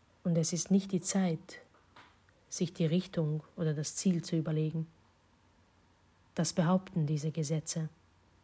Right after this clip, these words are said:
die in uns nicht lesen wollen. Der nächstbeste Unterschlupf wird zur einzigen Wahl,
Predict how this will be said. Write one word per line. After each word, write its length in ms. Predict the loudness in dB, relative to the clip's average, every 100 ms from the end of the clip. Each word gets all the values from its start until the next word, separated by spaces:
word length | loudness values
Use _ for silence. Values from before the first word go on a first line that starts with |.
| _ _ _ _ _ _ _ _ -20 -20 _ _ _ _ _ _ _ _ _ _ _ _ _ 0
die 140 | 2
in 140 | 4 6
uns 580 | 8 8 4 -2 -6 -12 -20 _ _ _ -20 -10
nicht 240 | -2 0 2
lesen 380 | 2 4 2 2
wollen. 360 | 0 0 -4 -8 _ -20 _ _ _ _ _ _ _ _ _ _ _ -20 -20 -20 _ _ _ _ 2
Der 140 | 6
nächstbeste 720 | 6 6 2 -2 0 0 0 0
Unterschlupf 840 | 2 2 0 -2 -6 -6 -16 -20 _ _ _ _
wird 160 | -2 -2
zur 140 | -4
einzigen 540 | 0 0 0 -2 0 2
Wahl, 340 | 0 0 -4